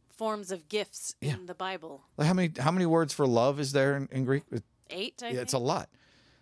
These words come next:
Speaker 2: So this language that we, you know, that the M-, New Testament mostly was transcribed from is much more complex. And people say English was hard.
Speaker 1: Yeah.
Speaker 2: But if you think about it, English, there's a lot of words for love too, right?
Speaker 1: Mm-hmm.
Speaker 2: So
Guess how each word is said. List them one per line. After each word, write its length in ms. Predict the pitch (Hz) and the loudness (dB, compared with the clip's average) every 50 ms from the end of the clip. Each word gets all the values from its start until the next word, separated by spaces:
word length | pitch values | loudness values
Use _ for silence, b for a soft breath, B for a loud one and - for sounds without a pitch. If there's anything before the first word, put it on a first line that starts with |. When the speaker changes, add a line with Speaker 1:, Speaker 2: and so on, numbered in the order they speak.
| b b b - | b b b -2
Speaker 2:
So 160 | - - 160 | 2 2 4
this 180 | 147 143 127 | 4 4 4
language 360 | 139 170 220 226 165 151 127 117 | 4 4 4 4 2 0 0 0
that 140 | 127 120 | 0 2
we, 120 | 123 127 120 | 2 4 4
you 400 | 117 113 104 - - - 131 117 | 2 2 -2 -6 -6 -2 0 0
know, 120 | 107 104 107 | 2 2 2
that 240 | 98 104 - _ | 0 0 -2 _
the 60 | - 110 | -2 -2
M-, 220 | 95 90 107 113 - _ | -2 0 0 -2 -2 _
New 220 | - 120 123 127 120 | 0 2 2 2 2
Testament 520 | - 143 135 143 - - 127 123 120 120 | 2 2 0 0 0 0 0 0 0 0
mostly 420 | 101 107 107 117 113 - - 113 110 | 0 0 2 2 2 0 0 -2 -2
was 260 | 95 98 92 - - _ _ - | -2 -2 -4 -6 -8 _ _ -10
transcribed 600 | - - 120 113 98 - - 131 147 214 196 - | -4 -2 -2 0 0 0 2 2 2 0 -2 -4
from 260 | - 104 95 98 123 - b b b b b b b b b b b b b b _ _ _ _ _ _ _ _ _ _ _ _ _ _ _ _ _ _ _ - | -6 -4 -4 -4 -4 -6 b b b b b b b b b b b b b b _ _ _ _ _ _ _ _ _ _ _ _ _ _ _ _ _ _ _ 0
is 520 | 139 127 120 107 104 104 98 - - - _ _ _ _ _ - | 2 2 2 2 0 -2 -4 -6 -8 -14 _ _ _ _ _ 2
much 220 | 127 147 143 - | 2 2 2 2
more 140 | 185 175 156 | -2 -2 -2
complex. 800 | - - 151 147 131 120 - 139 135 - - - - - - - | 0 2 0 2 2 2 0 0 0 0 -2 -10 -12 -12 -10 -6
And 80 | 98 | -2
people 140 | 107 143 139 | 0 2 2
say 240 | 123 - 131 120 117 | 4 4 2 2 2
English 240 | 123 120 98 - - | 2 0 -2 -4 -6
was 100 | 85 - | -8 -6
hard. 260 | 87 80 73 67 60 _ _ _ _ _ _ _ _ _ _ | -4 -4 -4 -6 -8 _ _ _ _ _ _ _ _ _ _
Speaker 1:
Yeah. 120 | - 220 240 | -6 -2 0
Speaker 2:
But 80 | 233 | 0
if 140 | 226 254 214 | 0 2 2
you 60 | 233 | 4
think 120 | 214 214 202 | 4 4 4
about 180 | 170 160 156 | 4 2 2
it, 120 | 151 160 135 | 2 0 0
English, 380 | 127 139 139 139 131 - - - _ _ - | 0 2 2 2 0 -2 -6 -8 _ _ -2
there's 180 | - 117 110 - | 0 0 2 2
a 40 | |
lot 160 | 127 127 127 131 | 4 4 4 4
of 60 | 123 | 4
words 160 | 127 135 - | 2 0 0
for 100 | - 139 | 2 2
love 280 | 135 123 113 120 123 - | 4 4 4 2 0 -2
too, 180 | - 135 151 143 | -2 -2 0 0
right? 280 | 110 104 113 143 175 _ - | 2 2 2 0 -2 _ -16
Speaker 1:
Mm-hmm. 260 | 208 214 214 202 208 214 - b b b b b b b b b _ _ _ _ - - - _ - | -16 -14 -12 -12 -12 -14 -16 b b b b b b b b b _ _ _ _ -20 -20 -18 _ -4
Speaker 2:
So 540 | - - - 160 143 135 131 131 131 123 | -2 2 4 4 4 4 4 2 -2 -4